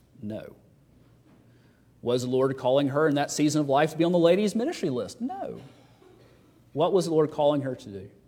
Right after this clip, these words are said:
To be faithful to Him as a shut-in. We could say the same about Miss Iris, about Miss Betty, right?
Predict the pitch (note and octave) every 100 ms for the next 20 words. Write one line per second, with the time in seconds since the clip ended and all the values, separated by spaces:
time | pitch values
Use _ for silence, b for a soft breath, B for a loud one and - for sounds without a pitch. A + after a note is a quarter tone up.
0 | _ _ - C3 - D#3 F#3+ F#3+ F#3+ F#3
1 | B2 A#2 A2+ A2+ B B B C#3 A2+ B2
2 | - F#3 A2+ F#2+ A2 _ _ _ _ _
3 | _ _ _ _ _ _ _ _ _ -
4 | B2+ - G#2+ A2 G#2+ D3+ E3+ B2+ F#2+ G#2
5 | - _ G2+ G2+ G#2 - A2+ - A#2+ C3+
6 | B2 G2 - - - _ _ _ _ _
7 | G#2 G2 G#2 - G#2 A2 A#2+ G2 F#2+ _
8 | _ _ _ _ _ _ _ _ _ -
9 | A#2+